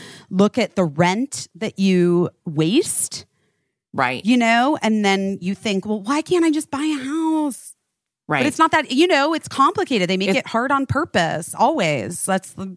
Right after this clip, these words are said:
Speaker 1: the stuff worth having is all difficult
Speaker 2: Right.
Speaker 1: on purpose.
Speaker 2: Right.
Speaker 1: But you just gotta be smarter than that. And thankfully you are, because David Sidoni is on your side. He can guide you through steps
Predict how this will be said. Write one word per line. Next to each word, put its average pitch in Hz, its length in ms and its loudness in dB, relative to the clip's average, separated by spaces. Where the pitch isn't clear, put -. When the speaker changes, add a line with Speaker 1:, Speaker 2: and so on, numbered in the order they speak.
Speaker 1:
the 190 200 -4
stuff 233 300 0
worth 240 200 -4
having 233 380 2
is 180 120 0
all 208 140 2
difficult 208 580 -2
Speaker 2:
Right. 175 120 4
Speaker 1:
on 208 100 4
purpose. 233 760 -2
Speaker 2:
Right. 147 440 -4
Speaker 1:
But 240 160 -2
you 262 140 4
just 302 160 -8
gotta 285 160 -8
be 294 80 0
smarter 262 360 -2
than 247 140 2
that. 220 220 4
And 170 120 -4
thankfully 220 440 -2
you 202 220 -2
are, 165 200 0
because 175 260 -6
David 156 260 -6
Sidoni 143 360 0
is 131 160 -6
on 131 300 -2
your 127 320 -6
side. - 720 -6
He - 100 -4
can 196 160 2
guide 180 300 0
you 214 80 -8
through 202 520 -4
steps - 680 -4